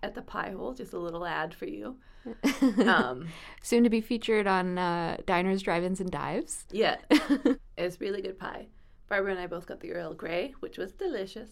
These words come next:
Speaker 2: Mm-hmm. What did Wes get? Hazelnut?
Speaker 1: Yeah, hazelnut chocolate, which also looked very good.
Speaker 2: Mm-hmm.
Speaker 1: Yeah, and then we walked around, like, Main Street and poked into a bunch of different shops, and that was fun, too.
Speaker 2: Mm-hmm.
Speaker 1: Yeah.
Speaker 2: And then you went for dinner with your brothers, right? How was that?
Speaker 1: Yeah, it was good. Kurt bought me a hamburger, so.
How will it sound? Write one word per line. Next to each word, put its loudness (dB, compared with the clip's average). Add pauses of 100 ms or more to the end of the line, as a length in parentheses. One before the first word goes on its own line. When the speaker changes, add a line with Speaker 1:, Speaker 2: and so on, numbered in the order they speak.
(120)
Speaker 2:
Mm-hmm. -4 (340)
What -4
did -2
Wes -2
get? -4
Hazelnut? -4 (140)
Speaker 1:
Yeah, -4
hazelnut -6
chocolate, -4
which -4
also -4
looked -6
very -4
good. -6 (100)
Speaker 2:
Mm-hmm. -2 (140)
Speaker 1:
Yeah, -2
and 0
then 0
we 0
walked -2
around, -4
like, -14
Main -8
Street -12
and -14
poked -12
into -10
a -10
bunch -10
of -12
different -10
shops, -10
and -14
that -12
was -14
fun, -14
too. -12 (140)
Speaker 2:
Mm-hmm. 4
Speaker 1:
Yeah. -8 (440)
Speaker 2:
And 4
then 4
you 4
went -2
for 0
dinner -4
with -8
your -14
brothers, -6
right? -6 (160)
How -6
was -6
that? -2
Speaker 1:
Yeah, 0 (460)
it 0
was -2
good. -4 (440)
Kurt -4
bought -4
me -6
a -8
hamburger, -8 (120)
so. -12